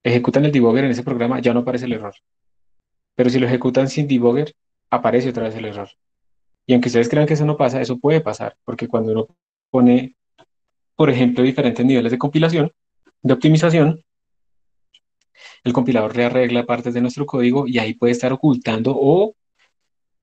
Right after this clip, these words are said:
eh, descubriendo errores. Entonces, es cierto que el programa no es idéntico, y entonces puede pasar esto, ¿no? Puede pasar que dependa de una condición en tiempo real, que cuando uno lo está haciendo por etapas en el debugger, pues ya cumple,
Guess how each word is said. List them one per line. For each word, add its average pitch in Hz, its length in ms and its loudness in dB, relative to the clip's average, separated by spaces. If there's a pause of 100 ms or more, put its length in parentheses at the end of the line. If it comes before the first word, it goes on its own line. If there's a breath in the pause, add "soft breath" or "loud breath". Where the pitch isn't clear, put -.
(320)
eh, 117 580 2 (1200)
descubriendo 127 720 0
errores. 151 440 -6 (220)
Entonces, 120 520 -10
es 120 140 -4
cierto 147 380 0
que 113 100 -8
el 110 60 -10
programa 107 340 -4
no 123 80 0
es 123 120 -4
idéntico, 135 680 0 (300)
y 113 120 -4
entonces 107 360 -8
puede 117 220 0
pasar 110 380 -4
esto, 120 320 -4
¿no? 110 340 -10
Puede 107 180 -6
pasar - 380 -6 (260 loud breath)
que 127 120 2
dependa 117 380 0
de 120 60 -2
una 123 140 -2
condición 117 600 -6
en 110 100 -12
tiempo 117 540 -2
real, 117 340 0
que 131 120 -6
cuando 113 220 -4
uno 104 120 -8
lo 120 80 -4
está 110 140 -4
haciendo 107 300 -8
por 117 360 0
etapas 107 440 -2
en 113 100 -4
el 117 80 -4
debugger, 135 500 2
pues 120 140 0
ya 104 100 -4
cumple, 127 260 -6